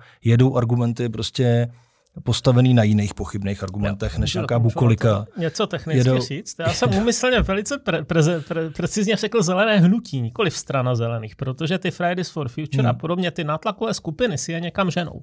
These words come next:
Speaker 1: A jak jsou, jak jsou
Speaker 2: No.
Speaker 1: významný ty nátlakové skupiny? To jsou prostě poměrně jako malý,
Speaker 2: Mediálně.
Speaker 1: malý, malý jako, jako aktivistický, aktivistický spolky, že jo? Ale jako ten mainstream prostě zelený politiky německý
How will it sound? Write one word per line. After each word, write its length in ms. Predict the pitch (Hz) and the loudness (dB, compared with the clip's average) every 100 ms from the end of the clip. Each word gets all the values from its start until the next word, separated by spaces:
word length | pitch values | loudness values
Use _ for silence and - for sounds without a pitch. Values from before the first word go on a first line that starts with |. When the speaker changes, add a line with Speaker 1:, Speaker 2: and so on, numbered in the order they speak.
| - | 0
Speaker 1:
A 60 | 131 | 4
jak 180 | 120 | 4
jsou, 220 | - 143 123 | 4 2 4
jak 180 | 127 | 0
jsou 100 | - | 2
Speaker 2:
No. 60 | 156 | 2
Speaker 1:
významný 320 | 143 143 165 | 4 2 2
ty 60 | 160 | 0
nátlakové 340 | 139 120 127 | 0 0 -4
skupiny? 260 | 117 117 113 | -4 -4 -4
To 80 | 107 | -2
jsou 140 | 123 | -4
prostě 240 | 113 - | -4 -4
poměrně 380 | 127 110 117 123 | -4 0 2 2
jako 240 | 117 120 131 | 0 0 4
malý, 140 | 143 | 6
Speaker 2:
Mediálně. 300 | 139 120 98 - - _ - | 6 4 2 -6 -20 _ -4
Speaker 1:
malý, 420 | 120 117 123 131 | -2 -2 -6 -8
malý 380 | 123 120 123 123 | -8 -8 -8 -10
jako, 420 | 117 123 127 127 | -12 -8 -8 -8
jako 280 | 117 - 131 | -12 -10 -12
aktivistický, 720 | 117 - 120 - 123 - 135 | -12 -12 -12 -10 -12 -10 -10
aktivistický 520 | 123 131 123 - - | -8 -8 -8 -10 -14
spolky, 340 | 139 143 139 110 | -10 -10 -6 -4
že 80 | 98 | -4
jo? 120 | 101 - - - | -6 -14 -20 -2
Ale 160 | 113 | 0
jako 220 | 113 131 127 _ _ _ - - | 2 0 -4 _ _ _ -10 2
ten 280 | 131 147 | 6 6
mainstream 520 | 139 120 123 - 127 123 | 6 4 0 -2 -4 -4
prostě 220 | 113 135 | -4 -2
zelený 260 | 120 123 | 0 -2
politiky 340 | 120 117 113 139 | -2 -4 -4 -2
německý 560 | 127 113 - 98 92 | 0 0 -2 -4 -6